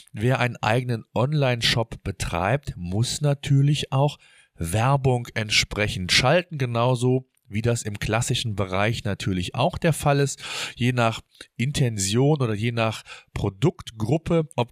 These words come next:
dein Kundenklientel Hersteller ist, ihr mit Imagebroschüren, Produktkatalogen vielleicht ganz herkömmlich noch arbeitet oder aber auch in den ein oder anderen Fachmagazinen Werbung schaltet, et cetera, et cetera.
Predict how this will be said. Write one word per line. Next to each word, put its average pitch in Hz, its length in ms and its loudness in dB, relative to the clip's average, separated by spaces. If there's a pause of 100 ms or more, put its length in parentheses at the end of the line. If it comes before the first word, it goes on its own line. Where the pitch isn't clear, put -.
dein 123 300 2
Kundenklientel 117 920 -2
Hersteller 147 720 2
ist, 139 320 0
ihr 120 160 2
mit 110 280 -4
Imagebroschüren, 120 1080 0
Produktkatalogen 120 1200 0
vielleicht 117 460 0
ganz 131 300 -4 (420)
herkömmlich 131 720 0
noch - 240 -4
arbeitet 139 640 2 (360)
oder 139 260 2
aber 127 280 2
auch 117 140 2
in 120 80 -4
den 110 120 -6
ein 117 240 0
oder 113 140 0
anderen 113 280 -2
Fachmagazinen 120 1120 -2
Werbung 147 460 4
schaltet, 131 580 2 (400)
et 113 140 -2
cetera, 139 460 0
et 107 100 -4
cetera. 127 460 0